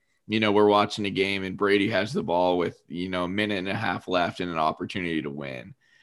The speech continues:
Um, and if that happens, I'd probably put the money on the Bucs. But, um, you know, just looking at the game from this standpoint, I am taking the Packers. I think the Packers get it done, and I think the Packers are heading to the Super Bowl.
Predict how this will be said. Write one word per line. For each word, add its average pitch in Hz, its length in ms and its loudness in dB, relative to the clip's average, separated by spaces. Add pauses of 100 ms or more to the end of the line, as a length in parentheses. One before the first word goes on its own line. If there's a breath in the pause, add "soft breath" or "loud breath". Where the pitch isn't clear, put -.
(180)
Um, 90 580 -2 (460)
and 113 240 2
if 117 140 -2
that 123 160 2
happens, 127 720 2 (800)
I'd 110 200 0
probably 120 320 4
put 143 220 -2
the 113 80 -4
money 117 240 -2
on 110 120 -4
the 104 60 -4
Bucs. 101 520 -2
But, 110 360 4 (360 soft breath)
um, 98 600 0
you 113 140 2
know, 113 140 2
just 107 220 -2
looking 123 280 0
at 120 100 -4
the 107 80 -2
game 107 360 -2 (120)
from 101 360 -6
this 107 200 0
standpoint, 104 520 -2
I 92 80 -4
am 101 360 -2
taking 101 280 2
the 90 80 -4
Packers. 101 440 -4
I 101 40 -2
think 104 180 -4
the 110 80 -6
Packers 90 480 -2
get 101 200 0
it 101 160 2
done, 95 440 -6 (420 soft breath)
and 104 180 -4
I 101 100 -2
think 113 180 -6
the 123 80 -2
Packers 113 420 2
are 110 100 2
heading 113 500 -2
to 113 80 2
the 107 80 -4
Super 107 320 -2
Bowl. - 320 -10